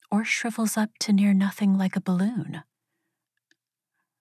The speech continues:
But these humans love their rhymes, even if they are utter nonsense. And so the humdrum of what humans call music,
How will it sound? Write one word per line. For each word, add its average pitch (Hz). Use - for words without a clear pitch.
But -
these 180
humans 190
love 185
their 185
rhymes, 165
even 185
if 202
they 160
are 180
utter 131
nonsense. 127
And 190
so 202
the 185
humdrum 226
of 202
what 190
humans 185
call 160
music, 180